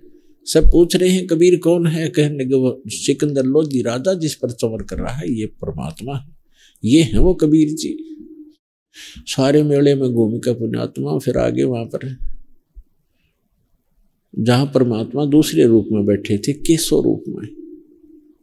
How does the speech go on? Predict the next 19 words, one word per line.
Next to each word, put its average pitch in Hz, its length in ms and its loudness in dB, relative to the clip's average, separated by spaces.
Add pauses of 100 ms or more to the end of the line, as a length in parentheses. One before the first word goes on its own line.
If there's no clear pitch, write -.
(3250)
और 120 200 2
वहां 139 360 0
जब 160 180 0
परमात्मा 156 540 -2
कबीर 156 340 2
जी 170 220 2
हाथी 156 320 0
से 165 160 0
नीचे 151 420 0
उतरकर 156 600 2
टेंट 151 480 0
में 165 200 -2
प्रवेश 156 400 2
करने 151 340 -4
लगे, 139 420 0
तो 185 160 2
अपने 160 520 0
आप 175 320 0
एक 175 140 0